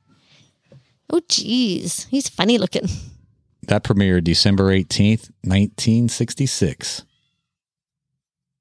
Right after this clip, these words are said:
Speaker 1: It's an old cartoon.
Speaker 2: I can't believe that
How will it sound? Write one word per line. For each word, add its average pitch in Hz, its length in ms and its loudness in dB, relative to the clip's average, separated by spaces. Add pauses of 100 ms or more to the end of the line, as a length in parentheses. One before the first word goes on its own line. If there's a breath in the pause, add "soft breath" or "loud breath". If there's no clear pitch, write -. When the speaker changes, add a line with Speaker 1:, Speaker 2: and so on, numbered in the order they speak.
Speaker 1:
It's - 120 -12
an 233 80 -2
old 180 180 -4
cartoon. 202 560 -10 (800)
Speaker 2:
I 123 80 0
can't 175 260 0
believe 113 420 2
that 87 280 0